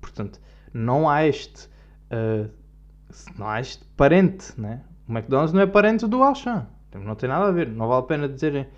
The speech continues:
que têm hambúrgueres em casa que, para fazer, que é uma versão, pá, não. Tipo, estás a ver? E mesmo água, já, t-, acontece-me, por exemplo, "Ih, mãe, deixa de ser, posso ir comprar uma água?" "Tens água em casa?"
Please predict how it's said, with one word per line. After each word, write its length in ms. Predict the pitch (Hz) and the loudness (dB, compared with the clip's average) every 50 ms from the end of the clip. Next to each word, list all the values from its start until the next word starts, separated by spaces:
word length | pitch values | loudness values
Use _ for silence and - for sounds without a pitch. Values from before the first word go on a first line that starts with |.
| - - - - - - - - - - | -20 -20 -20 -20 -20 -20 -20 -20 -20 -20
que 60 | - - | -18 -8
têm 280 | - 165 151 147 143 | -4 -2 -2 0 0
hambúrgueres 480 | 143 139 127 127 147 147 - 139 123 131 | -2 -2 -2 -2 -2 -2 -2 -2 -2 -2
em 100 | 131 131 | -2 -2
casa 280 | 131 151 147 147 156 | -2 -2 -2 0 -2
que, 180 | 151 151 - - | -4 -6 -10 -20
para 120 | - 139 | -18 -10
fazer, 340 | - 143 123 139 156 180 - | -8 -4 -2 -2 -2 -2 -4
que 100 | - - | -6 -8
é 40 | 170 | -6
uma 120 | 151 143 | -6 -6
versão, 560 | 135 - - - - 165 175 185 190 208 233 233 | -8 -10 -12 -10 -8 -6 -4 -4 -6 -6 -8 -10
pá, 160 | - - - - - - | -10 -12 -12 -12 -14 -12
não. 300 | 117 110 135 165 160 131 - - - - - - - - - - - - - - - - | -10 -8 -8 -8 -8 -10 -14 -18 -20 -20 -20 -20 -20 -20 -20 -20 -20 -20 -20 -20 -20 -20
Tipo, 140 | - - - - - | -20 -20 -20 -20 -14
estás 180 | - - 107 | -10 -8 -6
a 20 | 110 | -6
ver? 160 | 120 113 110 - - - - | -6 -8 -10 -14 -18 -12 -4
E 60 | - 240 | 0 2
mesmo 240 | 226 202 185 165 | 4 6 6 6
água, 260 | 131 170 185 143 113 110 | 4 4 2 0 0 0
já, 200 | 110 110 110 107 | -2 -2 -2 -4
t-, 200 | - - - - - | -8 -14 -16 -10 -8
acontece-me, 680 | 120 - - 113 107 - 135 135 - - 196 196 185 190 | -8 -6 -6 -6 -4 -2 -2 -2 -2 0 -2 -2 -2 -4
por 160 | - - 123 | -8 -10 -10
exemplo, 180 | 113 107 - - - - | -10 -10 -12 -16 -8 -4
"Ih, 120 | 202 208 | 0 2
mãe, 220 | 196 180 160 143 - - - - - - | 2 2 2 0 -4 -12 -20 -20 -20 -20
deixa 220 | - - - 175 | -14 -10 -10 -10
de 60 | 147 | -10
ser, 100 | - 151 | -10 -12
posso 220 | - - 139 - 151 | -12 -12 -12 -10 -8
ir 20 | |
comprar 180 | 147 147 147 143 | -4 -2 -2 -2
uma 120 | 147 139 | 0 -2
água?" 160 | 127 113 - - - - - - - - - | -4 -4 -6 -12 -18 -20 -20 -20 -20 -10 -2
"Tens 180 | - 330 302 320 | 0 2 2 4
água 260 | 311 302 285 285 294 | 2 2 2 0 -2
em 60 | 277 | -2
casa?" 680 | 269 - 320 311 311 311 302 285 254 262 269 269 269 247 | -2 0 2 4 4 4 4 4 2 0 0 -2 -4 -6